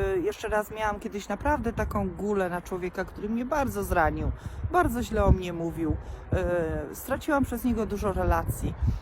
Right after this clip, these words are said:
I pamiętam, że miałam taką myśl, że chciałam, żeby Bóg zrobił z tym porządek. I jak już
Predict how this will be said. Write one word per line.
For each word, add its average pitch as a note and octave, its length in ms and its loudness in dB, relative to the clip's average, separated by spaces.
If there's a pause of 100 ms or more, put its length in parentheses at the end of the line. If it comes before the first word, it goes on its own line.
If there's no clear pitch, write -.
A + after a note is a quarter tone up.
(220)
I A3+ 80 -6
pamiętam, C#4+ 340 2
że C4+ 140 0
miałam D#4+ 280 2
taką B3+ 260 0
myśl, A3 420 2
że G3+ 120 0
chciałam, G3+ 380 0
żeby F3+ 440 -2 (280)
Bóg C4 160 2
zrobił G3 300 0
z - 80 0
tym F3 140 -2
porządek. D#3+ 500 -2 (140)
I F#3 60 -4
jak G3 280 -2
już A#3+ 240 -4